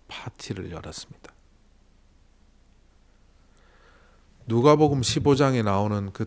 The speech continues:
탕자를 조금 벗어나서 아버지를 한번 떠올려 보십시오.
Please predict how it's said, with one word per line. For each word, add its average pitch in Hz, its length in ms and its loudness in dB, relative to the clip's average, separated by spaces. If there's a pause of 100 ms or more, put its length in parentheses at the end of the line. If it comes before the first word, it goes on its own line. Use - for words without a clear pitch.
탕자를 151 640 0
조금 110 340 -8
벗어나서 95 760 -4
아버지를 104 680 -2
한번 85 440 -10
떠올려 95 360 -6
보십시오. 90 680 -12